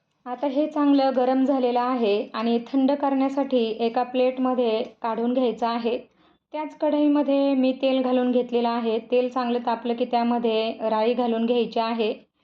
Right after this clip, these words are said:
पाव चमचा यामध्ये हिंग घालायचा आहे. दहा ते पंधरा लसणाच्या पाकळ्या ठेचून त्याचे पुन्हा बारीक तुकडे करून घेतलेले आहे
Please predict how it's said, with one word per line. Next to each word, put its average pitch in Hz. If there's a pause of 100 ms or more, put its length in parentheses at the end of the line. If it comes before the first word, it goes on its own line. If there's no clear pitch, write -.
(640)
पाव 294
चमचा 294
यामध्ये 247
हिंग 233
घालायचा 240
आहे. 240 (1000)
दहा 269
ते 311
पंधरा 277
लसणाच्या 254
पाकळ्या 254
ठेचून 240
त्याचे 233
पुन्हा 240
बारीक 233
तुकडे 247
करून 240
घेतलेले 233
आहे 240